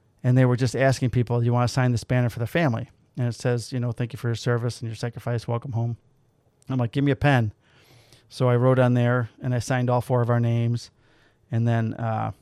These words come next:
we went, went back to our corner, and we stood there for another hour and a half just waiting. And every minute, more and more people came,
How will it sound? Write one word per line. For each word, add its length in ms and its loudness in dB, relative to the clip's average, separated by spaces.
we 140 -2
went, 160 2
went 160 0
back 180 -4
to 80 -4
our 100 -4
corner, 440 -4
and 140 0
we 80 -2
stood 320 0
there 140 2
for 420 -4
another 540 -2
hour 280 0
and 80 -4
a 60 -6
half 500 -6
just 240 -4
waiting. 420 -2
And 320 0
every 300 4
minute, 540 2
more 240 6
and 100 4
more 140 2
people 320 -8
came, 320 -16